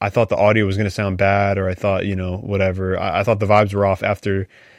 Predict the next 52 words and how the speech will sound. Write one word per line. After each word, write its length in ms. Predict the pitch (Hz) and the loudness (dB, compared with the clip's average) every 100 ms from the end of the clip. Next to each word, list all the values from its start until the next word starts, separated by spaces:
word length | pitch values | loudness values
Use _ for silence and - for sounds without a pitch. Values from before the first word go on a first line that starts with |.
| _ - | _ -4
after 400 | 107 - 107 98 | -2 -2 0 2
I, 140 | 95 | 2
I've 180 | 101 92 | 0 0
had 180 | 113 101 | -2 0
fucked 240 | 113 101 | 0 0
up 100 | 98 | -4
the 80 | - | -2
audio. 320 | 107 101 101 | 2 2 2
I 60 | 92 | 0
kept 300 | 110 - - | -2 -6 -8
profusely 460 | 110 120 113 120 | -4 0 0 4
<laughs> 20 | 127 | 2
apologizing 720 | 123 104 107 104 101 101 98 | 4 4 4 2 0 -2 -2
over 160 | 101 101 | -2 -2
and 80 | |
over 160 | 98 98 | -2 -2
again. 340 | 95 98 98 - - - _ - | -2 -2 -4 -8 -20 -20 _ -4
But, 200 | 104 98 | 2 2
uh, 140 | 98 | 4
listen 240 | 101 156 143 | 4 4 6
back 200 | 139 135 | 4 4
to 160 | 127 127 | 2 2
it. 80 | |
It 40 | 104 | 2
sounds 160 | 147 | -2
great. 460 | 98 104 110 113 - | 0 2 2 0 -4
Um, 280 | 98 92 92 | -6 -4 -4
he 160 | 113 107 | -2 0
edited 340 | 117 113 110 | 0 0 -2
it 100 | 107 | 0
really 200 | 104 104 | -2 0
good. 220 | 101 104 | 0 0
He, 220 | 101 101 | 0 -2
he 120 | 117 107 | -4 -6
sequenced 420 | - 117 110 98 | -4 -2 -2 -2
in 80 | 107 | -2
a 60 | |
lot 120 | 101 | 0
of 60 | 104 | 0
the 60 | 98 | 0
music 260 | 104 107 | -2 -2
we 60 | 107 | -2
were 80 | 101 | -2
talking 260 | 104 104 | -2 -2
about. 400 | 101 101 101 - _ _ - - _ - | -4 -2 -2 -4 _ _ -20 -20 _ -8
Uh, 180 | 98 95 | -4 0
riding 280 | 107 113 113 | 4 4 4
back 200 | 113 107 | 2 2
on 80 | 104 | 0
my 100 | 101 | 2
way 160 | 101 | 2
home, 460 | 98 107 110 107 | 0 0 0 -2